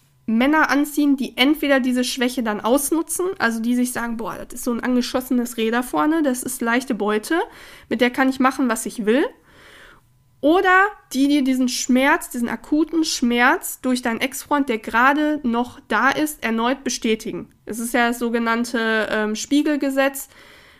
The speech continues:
Äh, ich bin gerade richtig informiert, bin ich meine, Spiegelgesetz heißt es, dass wir, ähm, ja, quasi, dass das Leben uns im Außen ja immer das spiegelt, was gerade im Innen bei uns passiert.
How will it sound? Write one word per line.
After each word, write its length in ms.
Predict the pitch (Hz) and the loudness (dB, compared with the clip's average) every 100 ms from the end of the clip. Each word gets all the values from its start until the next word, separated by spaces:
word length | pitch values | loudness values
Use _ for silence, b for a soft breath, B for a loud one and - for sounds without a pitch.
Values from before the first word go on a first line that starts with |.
| B - | B 0
Äh, 320 | 247 247 254 | 2 4 2
ich 220 | 247 - - | -2 -8 -12
bin 120 | - | -8
gerade 300 | - 233 247 | -6 -6 -6
richtig 220 | 247 - | -8 -6
informiert, 360 | 247 247 240 247 | -4 -2 -2 -2
bin 80 | 240 | -4
ich 60 | |
meine, 180 | 220 220 | -4 -4
Spiegelgesetz 600 | - 247 247 240 233 233 | -4 -4 -2 -2 -4 -4
heißt 200 | 254 240 | -4 -4
es, 100 | 240 | -6
dass 220 | 233 247 | -6 -6
wir, 460 | 233 226 226 233 220 | -4 -2 0 0 0
ähm, 440 | - 226 220 220 - | 0 0 0 -2 2
ja, 160 | 233 | 2
quasi, 300 | 220 254 247 | 4 4 4
dass 160 | 240 247 | 2 0
das 180 | 240 240 | -2 -2
Leben 520 | 233 247 269 277 269 | 2 2 4 2 0
uns 300 | 254 233 240 | 0 -2 -2
im 160 | 240 - | -4 2
Außen 360 | 240 302 277 | 2 2 2
ja 80 | 254 | 0
immer 240 | 240 247 | 2 2
das 200 | 233 240 | 2 0
spiegelt, 440 | - - 254 254 247 | -2 -2 0 2 2
was 160 | 220 | -2
gerade 240 | - 226 226 | 0 0 0
im 100 | - | 2
Innen 320 | 262 254 247 | 4 4 4
bei 120 | 214 | 2
uns 200 | 226 240 | 0 -2
passiert. 540 | - 214 - 214 147 | -4 -6 -4 -4 -4